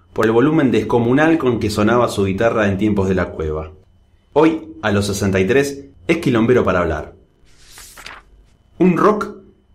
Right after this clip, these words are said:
entre bombas y cuarteles. Hijo de un aviador italiano, empleado de la Dirección Nacional de Aeronáutica Civil, y una aborigen chaqueña,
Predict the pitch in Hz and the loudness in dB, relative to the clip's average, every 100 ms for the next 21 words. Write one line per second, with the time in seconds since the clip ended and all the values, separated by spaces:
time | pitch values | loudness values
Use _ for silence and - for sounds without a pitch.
0 | - 123 113 120 143 127 113 101 98 92 | -2 0 2 4 4 2 0 0 -2 0
1 | 85 80 80 - - _ _ _ _ _ | -2 -2 -6 -10 -20 _ _ _ _ _
2 | _ _ _ _ _ - 175 180 143 135 | _ _ _ _ _ -4 -2 2 4 4
3 | 156 123 117 120 143 139 107 131 120 101 | 2 2 2 4 2 2 0 2 2 2
4 | 98 - 117 104 113 127 127 110 104 98 | -2 -4 -4 0 2 4 4 4 2 2
5 | 98 95 139 123 95 107 120 123 107 95 | 0 0 0 0 0 0 0 2 2 0
6 | 104 117 104 101 98 98 113 98 - - | 0 0 -2 -4 -2 -2 0 -2 -6 -14
7 | - _ - 143 143 208 214 - 180 123 | -20 _ -4 0 2 2 2 0 0 -2
8 | - 127 131 127 127 | 0 2 2 0 -4